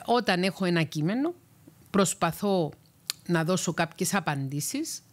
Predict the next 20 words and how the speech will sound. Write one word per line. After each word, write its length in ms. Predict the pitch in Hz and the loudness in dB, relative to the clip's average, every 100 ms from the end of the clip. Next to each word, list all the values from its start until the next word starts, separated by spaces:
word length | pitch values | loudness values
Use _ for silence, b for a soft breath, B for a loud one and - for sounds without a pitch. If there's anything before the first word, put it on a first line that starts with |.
| _ - - | _ -20 -6
αφορμόμενοι 840 | - 180 - 170 160 214 240 190 151 | -2 0 0 0 2 2 4 4 4
από 180 | 135 135 | 0 -6
το 100 | 131 | -8
κείμενο, 560 | - 127 147 247 330 B B B B B - | -6 -2 0 0 -2 B B B B B -4
αλλά 280 | 190 302 392 | 0 0 0
χωρίς 340 | - 262 226 | 0 0 2
να 120 | 185 | 2
γνωρίζω 720 | 156 151 147 143 135 147 139 - - - - - - | 2 2 2 0 -2 -6 -8 -14 -20 -20 -20 -20 0
τις 180 | 185 - | 0 2
πραγματικές 560 | 175 175 160 147 151 | 2 2 -2 -2 -2
διαστάσεις 520 | 143 135 - 135 147 | -2 -4 -4 -6 -4
μιας 180 | 139 135 | -4 -4
συνθήκης. 440 | - - 127 143 185 | -6 -6 -4 0 2
Άρα, 160 | 180 | 2
όσα 200 | 185 190 | 2 0
από 220 | 170 180 | -2 -2
τώρα 420 | 165 156 139 147 269 - _ B B B B B | 0 -2 0 -2 -4 -8 _ B B B B B
μπορεί 300 | 156 165 175 | 2 2 4
να 100 | 214 | 4
ισχύουν, 640 | 208 220 - - 196 320 | 4 4 0 0 2 2